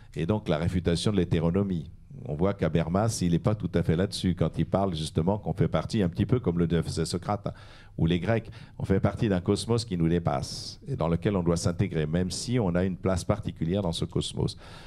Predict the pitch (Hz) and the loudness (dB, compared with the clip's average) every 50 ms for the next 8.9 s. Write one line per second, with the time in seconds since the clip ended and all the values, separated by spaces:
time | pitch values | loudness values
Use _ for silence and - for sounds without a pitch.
0 | - - - - 113 113 - 98 120 120 123 98 - - - 110 120 - - 143 | -18 -4 -2 0 0 0 2 2 2 2 2 2 0 0 0 0 0 2 2 2
1 | 143 - - - 113 107 101 - - - - - - - - - - 107 107 - | 2 0 -2 0 0 0 0 0 -4 -10 -16 -18 -18 -20 -6 -2 0 0 2 2
2 | 127 - - - 139 127 107 98 98 - - - 110 104 98 90 101 101 - - | 0 0 2 2 0 2 2 2 2 2 2 2 2 4 4 4 2 0 2 2
3 | 104 110 107 101 107 110 107 107 98 95 92 - - 120 120 135 - - 95 87 | 2 2 4 4 2 0 0 0 0 0 0 2 2 2 2 2 2 0 0 0
4 | - - 104 - - 101 98 98 92 85 85 - 80 82 82 82 - 87 87 85 | 0 -2 -2 0 0 2 2 4 4 2 2 0 2 2 2 2 2 0 0 0
5 | - - 98 98 - - - 92 85 78 87 82 87 98 117 123 - - - - | 0 0 0 0 0 0 -2 0 2 2 2 4 4 4 2 2 -2 -6 -10 -10
6 | - - - - - - - - - 104 104 123 123 - 135 131 127 - 170 156 | -14 -18 -18 -18 -20 -20 -16 -2 0 2 2 4 2 2 2 2 2 2 2 2
7 | 139 - 131 113 - - 151 143 127 110 113 107 104 101 98 95 90 87 110 139 | 2 2 0 0 2 2 2 2 4 2 2 2 4 4 2 2 -2 -4 -2 0
8 | 156 147 135 127 123 - - 135 135 - 117 101 95 107 123 151 160 | 0 2 0 0 0 2 2 2 2 2 2 2 4 4 2 2 0